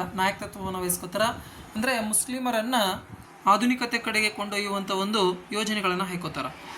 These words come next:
So ಹಾಗಾದ್ರೆ ಈಗ ಎರಡ್ ಸಾವಿರದ ಹದಿನೈದರಿಂದ ಹಿಡ್ಕೊಂಡು ಮುಂದಿನ ಎಕ್ಸಾಮ್ನವರೆಗೆ ಆನ್ಯುವಲ್ ಎಕ್ಸಾಮ್ನಲ್ಲಿ ಕೇಳಿರುವಂಥ ಹೊಂದಿಸಿ ಬರೆಯರನ್ನ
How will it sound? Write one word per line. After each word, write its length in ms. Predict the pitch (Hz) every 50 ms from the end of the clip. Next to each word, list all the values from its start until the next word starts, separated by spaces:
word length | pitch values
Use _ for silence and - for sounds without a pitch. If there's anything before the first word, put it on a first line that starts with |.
| - - -
So 60 | -
ಹಾಗಾದ್ರೆ 360 | 247 240 240 240 240 240 240 240
ಈಗ 160 | 262 302 302 208 180 180 180 - - - - - - - -
ಎರಡ್ 140 | 202 208 208
ಸಾವಿರದ 260 | - 254 254 247 254 254
ಹದಿನೈದರಿಂದ 600 | 233 220 202 190 226 240 240 240 233 233 226 220
ಹಿಡ್ಕೊಂಡು 760 | 226 220 208 202 - - 240 269 269 220 190 190 208 - - - - - - - - 214
ಮುಂದಿನ 200 | 220 240 240 233
ಎಕ್ಸಾಮ್ನವರೆಗೆ 580 | 226 190 180 220 220 220 220 214 214 214 214
ಆನ್ಯುವಲ್ 320 | 196 190 202 226 240 233 226
ಎಕ್ಸಾಮ್ನಲ್ಲಿ 440 | 185 180 208 214 214 208 208 202
ಕೇಳಿರುವಂಥ 520 | 185 - 202 196 196 196 190 196 202 214 - 233 196 175 175 175 - - - - - - - - - -
ಹೊಂದಿಸಿ 360 | - 240 247 277 262 - 254
ಬರೆಯರನ್ನ 460 | 220 220 208 208 196 196 202 226 226